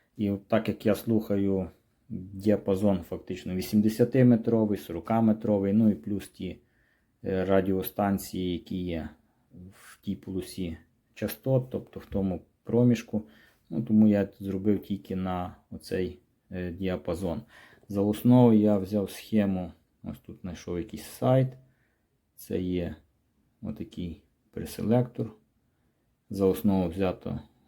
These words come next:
е, що він р-, розроблений Сергієм Белінецьким.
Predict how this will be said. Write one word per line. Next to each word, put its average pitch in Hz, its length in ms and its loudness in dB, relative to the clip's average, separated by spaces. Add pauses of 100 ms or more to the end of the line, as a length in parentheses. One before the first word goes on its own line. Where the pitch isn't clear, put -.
(480)
е, 101 40 -16 (260)
що - 160 -10
він 90 160 -2
р-, 85 180 -6 (560)
розроблений 92 760 0
Сергієм 90 520 -2
Белінецьким. 110 800 4